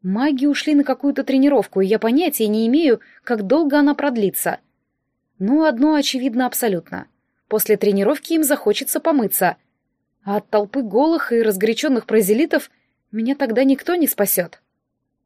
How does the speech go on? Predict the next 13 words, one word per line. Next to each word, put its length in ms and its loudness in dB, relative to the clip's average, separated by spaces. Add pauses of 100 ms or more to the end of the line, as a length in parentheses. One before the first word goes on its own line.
(720)
Сунув 320 2
сверток 440 -2
с 60 -4
вещами 340 2
под 200 -2
мышку, 280 0
я 100 2
покинула 460 0
душевую, 520 0
а 40 2
затем 340 -2
и 60 -4
комнату. 580 -4